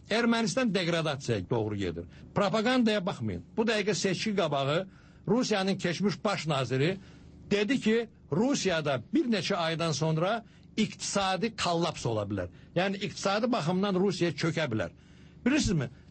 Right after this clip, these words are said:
dünyada bu geosiyasi vəziyyət dəyişmədən bizim vəziyyət dəyişməyəcəkdir. Biz gərək o vaxta qədər özümüzü gücləndirək, möhkəmləndirək, ondan sonra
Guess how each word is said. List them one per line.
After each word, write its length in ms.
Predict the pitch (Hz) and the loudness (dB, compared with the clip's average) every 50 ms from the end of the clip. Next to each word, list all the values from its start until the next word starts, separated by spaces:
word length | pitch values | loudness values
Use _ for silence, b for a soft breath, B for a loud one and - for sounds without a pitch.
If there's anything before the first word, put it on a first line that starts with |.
| B - - | B 0 2
dünyada 520 | 240 240 254 247 240 240 226 269 269 220 | 4 4 4 2 2 0 0 0 0 0
bu 120 | 254 220 - - | -2 -4 -2 0
geosiyasi 760 | 233 233 233 220 170 - - 202 214 202 190 180 - - 120 - - - - - - - - | 0 2 2 2 0 0 0 0 0 0 0 -2 -2 -4 -4 -4 -6 -8 -16 -20 -20 -20 -10
vəziyyət 640 | - 123 139 170 180 160 165 190 202 196 160 - - - | -4 -2 0 0 0 0 2 2 2 0 0 -4 -4 -2
dəyişmədən 680 | 175 180 214 240 240 - 214 277 269 226 170 117 98 - B B B B - - | -2 0 0 -2 -2 -2 0 0 2 0 0 -2 -4 -8 B B B B -2 0
bizim 240 | 202 226 285 262 240 | 2 2 2 2 2
vəziyyət 400 | 208 175 156 190 202 196 - - | 2 2 0 0 -2 -2 -2 -2
dəyişməyəcəkdir. 800 | 156 151 143 135 - 110 90 85 87 92 80 - - - - - B B B B B B B B B 165 | -2 -2 -2 -4 -6 -6 -6 -6 -6 -8 -10 -10 -14 -18 -18 -18 B B B B B B B B B 2
Biz 140 | 240 214 | 4 4
gərək 340 | 226 247 233 240 233 - - 254 | 4 2 2 0 -2 0 2 2
o 60 | 247 240 | 2 4
vaxta 280 | 226 170 135 - 185 175 | 2 -2 0 0 -2 0
qədər 300 | 156 151 131 131 131 - | 0 0 0 -2 0 2
özümüzü 460 | 196 185 160 143 165 156 131 139 143 139 143 | 2 2 2 4 2 2 2 2 -2 0 0
gücləndirək, 640 | 180 165 131 151 156 143 131 127 127 123 117 - - 120 147 | 0 2 2 2 0 0 -2 -2 -2 -2 -2 -4 -2 0 2
möhkəmləndirək, 840 | 190 202 170 175 160 156 147 151 147 143 135 135 170 202 233 247 254 - B B B B B B B B | 2 2 2 0 -2 -2 0 0 -2 -2 -2 -2 0 0 0 0 -2 -8 B B B B B B B B
ondan 320 | - 220 247 269 302 311 311 | 0 2 2 2 2 0 0
sonra 400 | - 262 254 254 247 254 262 | 2 0 0 2 2 0 -2